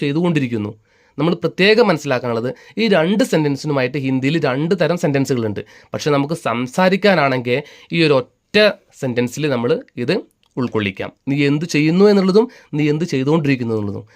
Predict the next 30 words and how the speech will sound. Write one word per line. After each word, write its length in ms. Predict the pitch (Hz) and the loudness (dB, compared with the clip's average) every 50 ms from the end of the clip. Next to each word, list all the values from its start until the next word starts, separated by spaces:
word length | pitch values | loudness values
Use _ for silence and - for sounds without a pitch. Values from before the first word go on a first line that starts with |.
| - _ - - | -20 _ -4 -4
നമുക്ക് 180 | 139 139 165 147 | -2 0 2 0
ആ 20 | 156 165 170 | 2 2 0
തരത്തിൽ 240 | 160 147 147 160 160 | 0 -2 0 -2 0
നമുക്ക് 220 | 165 160 156 160 151 139 135 | -2 0 -2 -2 -2 0 0
എന്തൊക്കെ 400 | 135 147 160 165 202 202 - 220 220 220 | 0 0 0 0 0 2 2 0 0 0
സെന്റൻസുകൾ 380 | 185 165 160 160 151 160 156 156 147 | 0 -2 -2 -2 -2 -4 -2 -2 -2
നമുക്ക് 160 | 147 143 147 | -2 -2 -2
ഇനി 100 | 147 147 143 | -2 -2 -2
പറയേണ്ടതുണ്ടോ 500 | 131 127 127 127 131 127 123 123 120 117 113 - - - - - 113 | -2 -2 -2 -2 -2 -2 0 0 0 -2 -2 -4 -12 -14 -8 -2 0
അവിടെയെല്ലാം 580 | 117 120 120 120 123 135 143 151 160 170 165 156 | 2 4 4 4 4 4 2 2 4 2 2 2
നിങ്ങൾക്ക് 240 | 147 139 135 - 139 135 | 0 -2 -2 -2 -4 -2
ഈ 40 | 127 120 | -2 -2
രഹ 180 | 110 104 113 127 147 | -2 0 0 0 0
ഉപയോഗിച്ചിട്ട് 480 | 131 120 113 110 110 - 123 - 185 208 220 - - _ _ - | 0 0 -2 -4 -4 -4 -4 -4 -4 -4 -4 -8 -16 _ _ -2
പറഞ്ഞാൽ 280 | 110 107 104 101 98 98 | -2 -2 -2 -2 -2 -4
മതി. 180 | 98 95 101 98 - _ _ _ _ _ _ _ - | -6 -8 -10 -16 -20 _ _ _ _ _ _ _ -10
ഓക്കെ, 220 | 147 - 214 247 247 - _ _ _ _ _ _ _ _ _ _ _ _ _ _ _ _ _ _ _ _ _ _ _ _ _ _ _ _ _ _ _ - | -6 -4 -4 -6 -6 -8 _ _ _ _ _ _ _ _ _ _ _ _ _ _ _ _ _ _ _ _ _ _ _ _ _ _ _ _ _ _ _ -2
ഇനി 140 | 190 214 226 214 | 0 2 4 4
നമുക്കിവിടെ 340 | 196 185 170 185 185 180 165 160 | 2 2 2 2 2 2 4 4
പറയാൻ 180 | 143 143 147 143 | 2 2 2 0
പോകുന്നത് 280 | 131 123 117 107 101 107 - _ _ _ _ - | -2 -4 -4 -6 -8 -10 -14 _ _ _ _ -6
നോക്കി 140 | 151 143 160 160 | -4 -2 -2 -2
നോക്കൂ, 160 | 156 185 220 - - - - _ _ _ _ _ _ - | -2 -4 -4 -6 -12 -20 -20 _ _ _ _ _ _ 4
തും 160 | 233 254 277 277 - _ _ 151 131 120 | 6 6 6 4 2 _ _ -14 -2 2
ജാ 120 | 156 147 156 175 170 | 2 4 4 4 2
രഹേ 240 | 139 127 117 127 123 113 110 | 0 -2 -2 -2 -2 -2 -4
ഹോ. 80 | 98 98 - - _ _ _ _ _ _ _ _ _ _ _ _ _ - | -8 -10 -12 -16 _ _ _ _ _ _ _ _ _ _ _ _ _ 2
തും 140 | 226 247 262 269 - 151 | 2 4 4 4 2 2
നിങ്ങൾ, 320 | 139 139 139 147 143 127 117 - _ - 131 123 120 | 4 4 4 2 0 -2 -4 -6 _ -18 -18 -4 0
ജാ 140 | 147 156 170 | 2 4 4